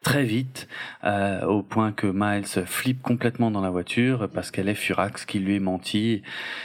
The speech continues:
et qu'il lui ait pas dit qu'il allait faire mumuse avec Shelby, euh, sur un nouveau modèle.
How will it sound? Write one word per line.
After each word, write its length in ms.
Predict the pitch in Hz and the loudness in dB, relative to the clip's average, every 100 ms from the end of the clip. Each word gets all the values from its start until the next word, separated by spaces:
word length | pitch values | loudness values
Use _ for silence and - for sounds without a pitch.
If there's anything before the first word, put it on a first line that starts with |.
| - | -4
et 80 | 113 | 0
qu'il 180 | - 135 | 2 4
lui 80 | 113 | 2
ait 40 | |
pas 180 | 98 90 | 0 -2
dit 260 | 92 123 131 | 2 2 2
qu'il 340 | 120 101 92 | 0 0 0
allait 380 | 85 92 104 98 | 0 2 2 0
faire 240 | - 101 | 0 0
mumuse 400 | 104 92 101 107 | 2 2 2 2
avec 340 | 92 101 - 98 | 0 0 -2 -2
Shelby, 480 | - 95 92 110 | 0 -2 0 0
euh, 120 | 104 90 | 0 -2
sur 240 | - 95 | -2 0
un 40 | 92 | 0
nouveau 200 | 107 107 | 2 0
modèle. 300 | 92 - | -2 -6